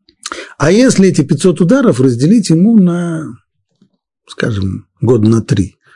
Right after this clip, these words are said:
так, чтобы раз, раз в два дня получать один раз в то, так, можно выжить. Конечно, будут ссадины, конечно, будут синяки, конечно, будут кровоподтеки, да, но также можно жить.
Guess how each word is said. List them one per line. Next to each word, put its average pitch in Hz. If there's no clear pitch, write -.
так, 208
чтобы 185
раз, 190
раз 180
в 151
два 165
дня 117
получать 175
один 175
раз 151
в -
то, -
так, -
можно 127
выжить. 143
Конечно, 135
будут 107
ссадины, 127
конечно, 131
будут 104
синяки, 98
конечно, 127
будут 110
кровоподтеки, 98
да, 139
но -
также 95
можно 95
жить. -